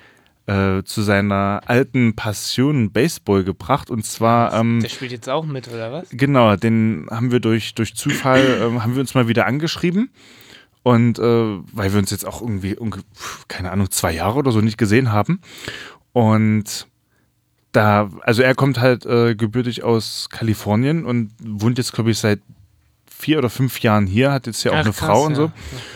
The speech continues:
Speaker 2: krass.
Speaker 1: Und da kriegt man das natürlich mit der Muttermilch mit, ne? Das, äh, Baseballspielen.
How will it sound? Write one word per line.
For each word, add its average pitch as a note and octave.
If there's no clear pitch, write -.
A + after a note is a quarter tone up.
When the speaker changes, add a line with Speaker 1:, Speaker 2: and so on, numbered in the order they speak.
Speaker 2:
krass. A2+
Speaker 1:
Und A#2
da F#2+
kriegt -
man A2
das G#2+
natürlich G#2
mit G#2
der G2
Muttermilch G2+
mit, F#2
ne? C#3
Das, -
äh, G2
Baseballspielen. A#2+